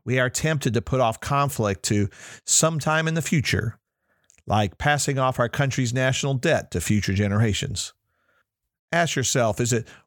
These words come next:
worth having present surface peace simply to push inevitable conflict to the future?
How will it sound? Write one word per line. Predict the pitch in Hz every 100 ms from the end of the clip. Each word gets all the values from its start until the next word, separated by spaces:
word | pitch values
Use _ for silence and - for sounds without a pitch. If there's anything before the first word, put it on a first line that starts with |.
| -
worth | 120 147 175
having | 143 123 131 120
present | - 135 131 139 156 - - -
surface | - 143 143 139 117
peace | - 131 143 139
simply | - 139 147 135
to | 110 - _
push | - 139 135
inevitable | 123 113 131 139 131
conflict | 127 - 104 117 - 135
to | -
the | 110
future? | - 110 107 160 202